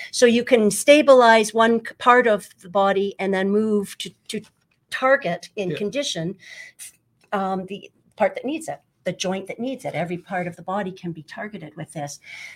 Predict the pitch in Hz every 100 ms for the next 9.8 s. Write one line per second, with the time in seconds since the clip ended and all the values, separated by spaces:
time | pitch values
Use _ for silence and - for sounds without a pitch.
0 | _ - 254 233 226 294 285 247 233 -
1 | 220 190 185 220 190 170 165 - 185 -
2 | _ _ 196 165 170 175 170 165 - 175
3 | 180 214 208 151 151 - _ _ _ _
4 | _ - 226 175 180 185 180 - 170 -
5 | 190 180 170 165 143 _ 165 151 170 156
6 | - 170 156 - 170 175 180 196 190 190
7 | - - 190 180 185 - 139 - - -
8 | - 160 143 143 139 180 185 165 165 156
9 | 151 143 135 127 135 135 -